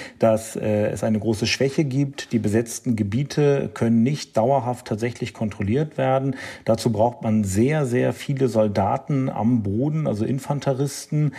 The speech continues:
Das schafft, ähm, die russische Regierung gar nicht, diese Gebiete effektiv zu kontrollieren. Und gerade, ähm, gesprengte Brücken, ähm, gesprengte Munitionsdepots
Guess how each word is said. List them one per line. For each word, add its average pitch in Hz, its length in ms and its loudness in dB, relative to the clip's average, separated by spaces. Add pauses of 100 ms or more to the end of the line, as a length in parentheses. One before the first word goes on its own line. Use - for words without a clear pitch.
(340)
Das - 140 0
schafft, - 420 -6
ähm, 127 420 2 (140)
die 120 60 0
russische 120 420 -2
Regierung 117 460 0
gar 110 240 2
nicht, 135 280 -2
diese 113 200 0
Gebiete 110 340 0
effektiv - 480 -6
zu - 140 -8
kontrollieren. 120 680 0 (380)
Und 120 240 0
gerade, 123 480 4
ähm, 113 240 0
gesprengte 120 440 -2
Brücken, 135 680 2
ähm, 117 200 2
gesprengte 120 380 -2
Munitionsdepots 131 1040 0